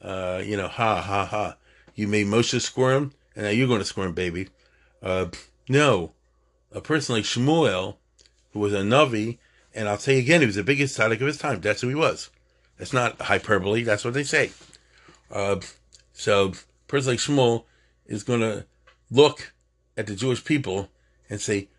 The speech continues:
"Why do I find myself in a situation where I have to defend myself in the terms of Moshe Rabbeinu? Aha, maybe 'cause I'm from Korach. Aha, one plus one equals two, and two plus two equals four."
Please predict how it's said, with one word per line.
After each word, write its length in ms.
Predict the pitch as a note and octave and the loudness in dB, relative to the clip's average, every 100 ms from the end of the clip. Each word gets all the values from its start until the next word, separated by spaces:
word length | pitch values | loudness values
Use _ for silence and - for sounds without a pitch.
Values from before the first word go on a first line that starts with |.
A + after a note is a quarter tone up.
| _ _ - | _ _ -16
"Why 420 | F2+ F#2+ C#3+ G#3 | -8 -4 2 2
do 200 | F#3 C3 | 2 0
I 60 | G2+ | -2
find 320 | - C3+ D3+ | -2 -4 -2
myself 340 | A#2 A2 A#2+ | -4 -6 -8
in 80 | A#2 | -6
a 60 | G#2 | -10
situation 640 | - G2+ G#2+ A2 - F#2 | -10 -8 -4 -4 -4 -6
where 100 | F2+ | -6
I 40 | F2+ | -4
have 260 | A2+ G#2+ | -4 -4
to 240 | - F#2 F#2+ _ _ _ _ | -6 -6 -8 _ _ _ _
defend 540 | - G2+ B2 A#2 G#2 - _ _ | -12 -4 2 2 0 -8 _ _
myself 500 | - F#2+ - G#2+ G2 - _ - | -10 -8 0 0 -2 -12 _ -12
in 140 | G2 | -8
the 80 | F#2+ | -8
terms 400 | - A#2 A2 F#2+ | -4 -2 0 -2
of 100 | F2+ | -4
Moshe 300 | F#2 G2 F2+ | -4 -4 -4
Rabbeinu? 400 | E2+ F#2 D#2+ D2 _ _ _ _ _ _ _ _ - | -4 -6 -8 -12 _ _ _ _ _ _ _ _ -10
Aha, 720 | F#2+ G2 - E3 D3+ D#2 - _ | -8 -8 -2 2 2 0 -10 _
maybe 360 | - G2 G#2+ A#2 | -10 -6 -4 -4
'cause 260 | - G#2 | -6 -8
I'm 140 | G2 G2 | -6 -6
from 140 | G#2 | -8
Korach. 400 | - A2+ F#2+ C2+ - _ - _ - | -2 0 0 -2 -16 _ -20 _ -10
Aha, 540 | F2+ F2 D#3+ D#3+ D#2+ - | -8 0 4 4 2 -4
one 220 | A2 A2+ | -4 -4
plus 260 | G2+ G2 - | -4 -8 -6
one 140 | G2+ | -8
equals 300 | F#2+ F2+ F#2+ | -8 -10 -6
two, 320 | - C3 C3+ - _ - _ - | 0 0 -2 -8 _ -20 _ -20
and 100 | G#2+ | -6
two 160 | A#2+ | -4
plus 200 | G2+ G2 | -4 -8
two 140 | - G#2 | -6 -6
equals 280 | F#2 F#2+ | -6 -10
four." 340 | - A2 F2 | -8 -4 -4